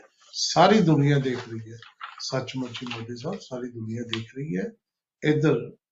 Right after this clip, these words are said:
ਪਤਾ ਨਹੀਂ ਤੁਸੀਂ ਕਿਉਂ ਧਿਆਨ ਨਹੀਂ ਦੇ ਰਹੇ। ਤੁਹਾਨੂੰ ਬੰਗਾਲ ਵੀ ਜਿੱਤੋਂ ਕੌਣ ਕਹਿੰਦਾ ਹੈ, ਜਿਹੜੇ ਲੋਕ ਜਿੱਧਰ ਵੋਟ ਪਾਉਂਦੇ ਨੇ, ਲੇਕਿਨ ਕਿਸਾਨ ਜਿਹੜੇ ਬੈਠੇ ਨੇ, ਉਹਨਾਂ ਦੀ ਗੱਲ ਨਹੀਂ ਸੁਣੋ। ਹੁਣ ਕਿਤੇ ਇਹ ਨਾ ਹੋਵੇ ਨਾ, ਜਦੋਂ ਬੰਗਾਲ ਜਿੱਤ ਕੇ ਤੁਸੀਂ ਕਹੋ, "ਦੇਖੋ, ਲੋਕਾਂ ਨੇ ਸਾਡੇ ਹੱਕ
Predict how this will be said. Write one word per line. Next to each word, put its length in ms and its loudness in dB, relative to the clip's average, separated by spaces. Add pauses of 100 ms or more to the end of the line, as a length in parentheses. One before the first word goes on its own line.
(320)
ਪਤਾ 200 2
ਨਹੀਂ 140 2
ਤੁਸੀਂ 480 -6
ਕਿਉਂ 520 -2
ਧਿਆਨ 320 -2 (240)
ਨਹੀਂ 260 6
ਦੇ 180 -2
ਰਹੇ। 360 -8 (720)
ਤੁਹਾਨੂੰ 640 0
ਬੰਗਾਲ 460 6
ਵੀ 180 6
ਜਿੱਤੋਂ 340 4
ਕੌਣ 260 2
ਕਹਿੰਦਾ 220 2
ਹੈ, 60 2
ਜਿਹੜੇ 440 2
ਲੋਕ 280 2
ਜਿੱਧਰ 220 2
ਵੋਟ 360 2
ਪਾਉਂਦੇ 280 2
ਨੇ, 280 -4
ਲੇਕਿਨ 240 -8
ਕਿਸਾਨ 520 -4
ਜਿਹੜੇ 160 -2
ਬੈਠੇ 360 -8
ਨੇ, 160 -10 (120)
ਉਹਨਾਂ 160 0
ਦੀ 140 -4
ਗੱਲ 80 -8
ਨਹੀਂ 240 -20
ਸੁਣੋ। 280 -20 (920)
ਹੁਣ 220 8
ਕਿਤੇ 160 4 (100)
ਇਹ 180 10
ਨਾ 80 6
ਹੋਵੇ 280 4
ਨਾ, 120 0
ਜਦੋਂ 260 2
ਬੰਗਾਲ 400 6
ਜਿੱਤ 180 4
ਕੇ 160 0
ਤੁਸੀਂ 280 0
ਕਹੋ, 160 6
"ਦੇਖੋ, 260 0
ਲੋਕਾਂ 320 0
ਨੇ 80 0
ਸਾਡੇ 280 0
ਹੱਕ 200 -6